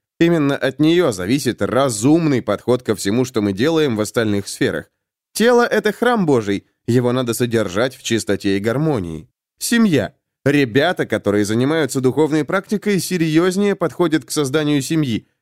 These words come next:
но всегда есть исключения. Работа. Работаю ли я, чтобы кайфовать от жизни, или выполняю миссию, ради которой пришёл в этот мир? Это разные мотивы. В первом случае я думаю о себе, а во втором —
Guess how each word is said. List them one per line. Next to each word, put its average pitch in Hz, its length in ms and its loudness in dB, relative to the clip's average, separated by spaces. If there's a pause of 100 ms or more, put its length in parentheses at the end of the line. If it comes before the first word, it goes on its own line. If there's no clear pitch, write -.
но 104 180 2
всегда 101 380 -2
есть 92 320 -4
исключения. 101 680 -4 (680)
Работа. 156 560 0 (380)
Работаю 160 540 4
ли 156 100 4
я, 156 180 2
чтобы 143 300 0
кайфовать 139 540 0
от 123 120 0
жизни, 156 420 0
или 156 240 2
выполняю 170 540 0
миссию, 202 460 0
ради 185 200 0
которой 185 360 0
пришёл 160 460 0
в 156 60 0
этот 156 240 -2
мир? 135 300 0 (340)
Это 98 240 0
разные 175 380 0
мотивы. 95 440 -4 (200)
В - 100 -20
первом 131 380 2
случае 147 460 2
я 117 180 0
думаю 123 380 2
о 123 80 0
себе, 123 460 0
а 92 200 -4
во 101 120 0
втором — 139 380 0